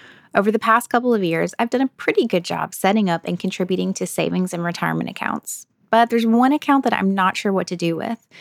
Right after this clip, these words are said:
It's an old brokerage account that my mom set up for me over twenty years ago.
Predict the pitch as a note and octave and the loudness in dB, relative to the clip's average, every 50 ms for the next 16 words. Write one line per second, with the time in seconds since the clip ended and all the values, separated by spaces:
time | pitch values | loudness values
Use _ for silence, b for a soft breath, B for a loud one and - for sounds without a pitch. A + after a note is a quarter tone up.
0 | B B B B B B G3 - A3 A3 - G#3+ A3+ A#3 - - G#3 F#3 - - | B B B B B B -2 0 0 2 4 4 2 2 2 2 2 2 2 0
1 | F#3 F3 - F3+ - F3 E3+ F3 F3 - - - F3+ F3 F3 F3 F3 F3 F3+ F#3 | -4 -4 -4 -4 -2 -2 -2 -2 -2 -4 -2 0 0 0 2 2 2 0 0 -2
2 | - - F3 E3+ - - - F3 E3+ E3 E3 - - F3+ - F#3 F3+ - - - | 0 0 0 0 0 -2 -2 -2 -2 -2 -4 -4 -4 -4 -4 -4 -8 -6 -6 -2
3 | G3+ G#3+ A3+ A3 F#3+ F3+ F#3 G3 - - - - - - A#3+ A#3 | 0 2 2 2 2 0 -2 -2 -4 -6 -8 -6 -4 -4 -4 -4